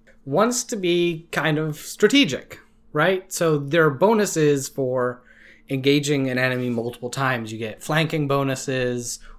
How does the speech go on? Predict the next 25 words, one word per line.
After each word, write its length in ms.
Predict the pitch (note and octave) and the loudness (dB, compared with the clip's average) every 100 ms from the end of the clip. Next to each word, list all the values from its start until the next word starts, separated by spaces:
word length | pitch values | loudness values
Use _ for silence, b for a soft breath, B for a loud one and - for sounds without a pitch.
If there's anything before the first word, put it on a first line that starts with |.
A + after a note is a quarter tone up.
| - | -6
which 260 | B2 A#2+ | -4 -2
actually 380 | - B3 - D3+ | 0 0 0 -2
stack 800 | C3 - E3+ D3+ A#2+ - - - - b b - | 0 -2 2 4 2 -2 -14 -18 -18 b b -8
the 100 | C3+ | -4
more 680 | C3 B2+ A#2+ A#2 A#2 - _ | -2 0 0 -2 -4 -8 _
times 380 | - D3 C3 A#2+ | -6 -4 -4 -4
you 360 | A#2+ A#2 A2 G#2+ - C3+ | -6 -8 -10 -14 -14 -10
attack 320 | C3+ B2 - | -4 -4 -6
the 60 | |
same 220 | - A#2+ A#2 | -10 -8 -6
unit. 440 | A#2+ G2+ F#2 - - b b b | -8 -10 -16 -20 -20 b b b
You 160 | B2 C3+ | -10 -4
get 160 | C3+ | -4
flanking 400 | - D3+ D#3+ D#3+ | -2 -2 0 -2
attack, 460 | D3 E3 D3+ D3 - | -4 0 2 2 -2
and 100 | C3+ | -6
then 140 | C3 | -6
you 80 | B2 | -6
get 240 | A#2 B2 - | -8 -10 -2
back 260 | C#3 C#3+ | 0 0
attack, 480 | D3+ D3 C3+ B2 - | 0 -2 0 -2 -4
and 140 | C3 | -8
then 160 | B2 A#2+ | -8 -8
you 100 | A#2 | -6
get 500 | A#2 A2+ A#2 - - | -4 -4 -6 -12 -20